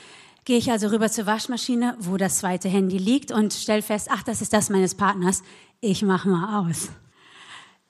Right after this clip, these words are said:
Der hatte keinen Code, den entsperrt man einfach und ich bin schon im WhatsApp-Chat. Und jetzt mache ich etwas, von dem ich bis heute nicht verstehe, was mich dazu getrieben hat. Ich mach mal den WhatsApp-Chat auf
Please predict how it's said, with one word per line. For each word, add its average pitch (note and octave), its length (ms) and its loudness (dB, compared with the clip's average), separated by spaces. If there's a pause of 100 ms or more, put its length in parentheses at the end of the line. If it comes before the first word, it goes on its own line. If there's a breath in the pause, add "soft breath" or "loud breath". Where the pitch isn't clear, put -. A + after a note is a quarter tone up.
(280)
Der G3 120 -2
hatte A#3 200 -2
keinen G3 280 2
Code, A3 360 2 (260)
den G#3+ 260 -2
entsperrt A3 580 0
man F#3+ 180 0
einfach F3 400 -2
und G#3+ 100 0
ich - 120 -4
bin A3 160 2
schon A3+ 240 0
im A3 100 0
WhatsApp-Chat. G#3 800 -2 (800 loud breath)
Und A#3 180 0
jetzt D#4+ 240 0
mache D4 220 4
ich A#3+ 120 -6
etwas, G3+ 340 -2
von A3 140 2
dem A3+ 140 2
ich A#3 120 -2
bis - 240 -2
heute D4+ 340 4
nicht C4+ 200 0
verstehe, G#3 640 0
was A#3+ 320 -4
mich C4+ 160 -2
dazu A#3 260 0
getrieben F#3+ 500 2
hat. E3 220 -2 (600 soft breath)
Ich B3+ 120 -8
mach C4+ 180 0
mal C4+ 140 4
den B3+ 160 4
WhatsApp-Chat B3+ 680 2
auf F3+ 400 0